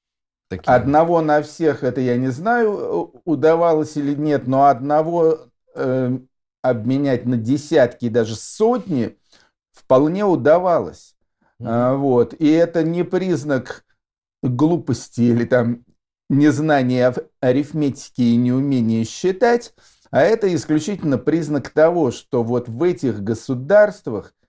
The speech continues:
Speaker 2: жизнь человека ценится очень и очень высоко. Вот. И можно там хрен с ним, с этим мусором, э, человеческим, который, э, оттирается в наших тюрьмах.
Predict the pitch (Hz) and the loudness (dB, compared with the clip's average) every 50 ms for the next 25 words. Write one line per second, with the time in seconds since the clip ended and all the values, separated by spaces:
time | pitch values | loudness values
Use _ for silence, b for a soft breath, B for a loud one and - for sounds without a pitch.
0 | _ _ _ _ - 101 98 101 131 165 190 160 139 147 135 117 - - - 127 | _ _ _ _ -10 -8 -4 -2 -2 -2 -2 -4 -4 -4 -4 -4 -4 -4 -2 0
1 | 117 117 117 127 139 156 165 160 - 117 110 - - - - - 160 165 165 156 | 2 2 2 2 2 0 -2 -2 -4 -6 -6 -8 -14 -14 -6 -2 0 2 2 2
2 | 151 131 110 - - - 113 117 - _ - 135 147 160 156 156 - - 123 117 | 2 0 -4 -6 -6 -4 -4 -4 -4 _ -2 0 2 2 2 0 -2 -6 -4 -4
3 | 113 113 - 123 117 113 110 123 131 135 131 - - 123 117 110 98 85 113 123 | -4 -4 -4 -2 -2 0 0 0 0 -2 -2 -4 -4 -2 -2 -2 -2 -2 -6 -6
4 | 120 - - 139 135 135 - - 123 98 78 - b b b b b b b b | -6 -2 0 0 0 0 -2 -4 -4 -4 -4 -6 b b b b b b b b
5 | b 113 117 123 127 139 131 117 120 127 139 160 170 147 143 151 151 147 143 139 | b 0 2 2 4 4 4 4 2 2 0 0 0 0 0 0 0 2 2 2
6 | 135 135 131 - - 151 139 127 123 120 - - - - - - - 151 160 185 | 2 0 0 -2 0 0 2 2 0 -4 -8 -16 -20 -20 -10 -2 0 0 2 2
7 | 175 156 131 - - 143 156 151 139 123 113 - 143 135 - - 135 117 104 - | 0 -2 -4 -4 -4 -4 -2 -2 -2 -2 -2 -2 -2 -2 -2 -2 -4 -4 -4 -8
8 | _ _ _ - 113 113 131 147 147 135 - 139 120 110 107 101 101 104 104 107 | _ _ _ -4 -2 0 0 0 -2 -2 0 0 0 0 0 -2 -2 -4 -4 -4
9 | 110 107 104 101 101 101 - 104 117 117 - - - 123 123 131 131 117 - - | -4 -2 -4 -4 -4 -6 -8 -8 -10 -12 -12 -8 -2 0 2 2 2 0 -4 -8
10 | - - - 127 107 104 - 127 117 113 135 123 120 113 110 104 104 98 - b | -14 -10 -8 -6 -6 -4 -2 -2 -2 0 2 2 2 2 2 -2 -4 -8 -12 b
11 | b b b b b b b - 117 113 107 107 104 104 104 101 98 101 98 95 | b b b b b b b -10 -6 -2 -2 0 0 0 0 0 0 -2 -2 -6
12 | - - - _ _ - 123 110 107 - - 135 131 135 127 117 117 110 - - | -6 -8 -12 _ _ -4 -2 -2 -2 -2 0 2 4 4 4 4 2 0 -4 -10
13 | 117 113 120 120 117 107 104 - 123 117 - - - 233 240 247 240 202 143 107 | -6 -4 -2 -2 -2 -2 -4 -6 -10 -12 -12 -12 -6 -4 -4 -2 -2 -2 -2 -2
14 | 92 - | -4 -6